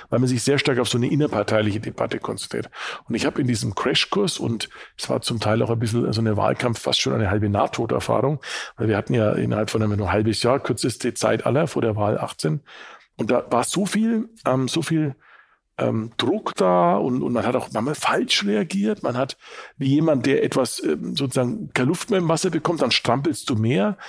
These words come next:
reagierst vielleicht auch manchmal über. Und erst am Schluss des Wahlkampfs habe ich dann irgendwie, als es ganz schwierig war, irgendwie fand ich zu meiner, zu einer Linie gefunden. Und ausschlaggebend war ein Besuch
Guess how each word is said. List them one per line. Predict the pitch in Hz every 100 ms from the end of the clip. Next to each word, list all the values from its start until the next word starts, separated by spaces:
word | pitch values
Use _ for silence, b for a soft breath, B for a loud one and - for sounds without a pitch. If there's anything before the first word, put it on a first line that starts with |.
| B B -
reagierst | 127 127 107 302 -
vielleicht | - 135 143 143
auch |
manchmal | 113 120 107 131
über. | 131 208 196 B B B
Und | -
erst | 147 -
am | 143
Schluss | 180 -
des | 135
Wahlkampfs | 143 - 156 -
habe | 156
ich | -
dann | 139
irgendwie, | 151 151 147
als | 131
es | 127
ganz | - 175
schwierig | 180 143
war, | -
irgendwie | 147 147
fand | - 123 -
ich | - -
zu | 151
meiner, | 123 120 147 139 127 B B B B
zu | -
einer | 143
Linie | 127 131 117
gefunden. | 107 - 113 110
Und | 110 -
ausschlaggebend | - - - - 107 - - - - - _ _ _ _ b b b b b
war | - 135
ein | 147 113
Besuch | 104 - 190 214